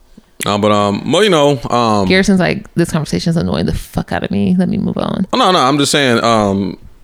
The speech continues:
Speaker 1: just when, uh, you know, when, when I had to start paying for shit, um, it, it was like, damn, but then it was like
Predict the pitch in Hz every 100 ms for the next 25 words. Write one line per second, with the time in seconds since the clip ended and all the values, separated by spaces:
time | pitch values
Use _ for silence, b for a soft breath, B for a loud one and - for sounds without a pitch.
0 | - 110 123 - - 117 117 113 110 104
1 | 101 - - - - - - - - -
2 | - 50 - - - - - - - 98
3 | 101 95 95 101 95 101 113 104 - 110
4 | 101 - 104 104 92 - 95 95 95 -
5 | - - - 92 92 90 85 87 - -
6 | - 101 117 120 107 - 120 135 120 104
7 | 101 110 107 101 101 95 87